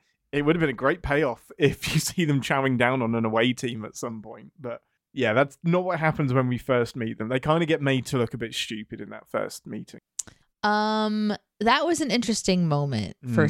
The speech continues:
Speaker 2: sure. And, and you know what I thought was gonna happen? When the ship, the, the jelly donut ship shows up, I thought that the Grommy Lommy Ding Dong had
Speaker 1: Grapplezone.
Speaker 2: thought about the Ferengi, and because he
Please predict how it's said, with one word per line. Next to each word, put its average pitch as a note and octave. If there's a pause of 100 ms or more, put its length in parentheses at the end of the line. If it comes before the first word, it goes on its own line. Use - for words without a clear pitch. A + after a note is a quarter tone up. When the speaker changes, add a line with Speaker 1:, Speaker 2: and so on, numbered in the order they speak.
Speaker 2:
sure. D3
And, D4+
and F4
you F4
know G4+
what G#4
I C#4
thought G3+
was A#3
gonna C4+
happen? C#4
When B3
the A#3
ship, - (220)
the, G3+ (220)
the G3
jelly G3
donut F3+
ship -
shows C4+
up, D4 (280)
I F#4
thought E3+ (240)
that F#3+ (100)
the F#3 (300)
Grommy G#3
Lommy G3+
Ding A3
Dong F#3
had F#3
Speaker 1:
Grapplezone. C3 (380)
Speaker 2:
thought - (360)
about G3
the G#3+
Ferengi, G#3 (340)
and A3 (180)
because A3
he G3+